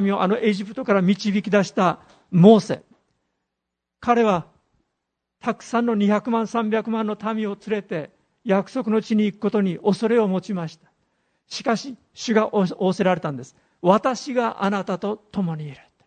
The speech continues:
モーセと共にいて導かれたお方が、あなたや私と共にいてくださってるんです。偉大なお方が私たちと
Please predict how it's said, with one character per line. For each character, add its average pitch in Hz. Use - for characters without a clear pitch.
モ 254
ー -
セ 233
と 214
共 233
に 240
い 226
て 226
導 208
か 226
れ 233
た 262
お 214
方 208
が、 190
あ 190
な 240
た 247
や 226
私 208
と 220
共 208
に 208
い -
て 214
く 190
だ 180
さ 185
っ 170
て 170
る 147
ん 143
で 135
す。 -
偉 190
大 240
な 254
お 233
方 233
が 208
私 190
た 202
ち -
と 214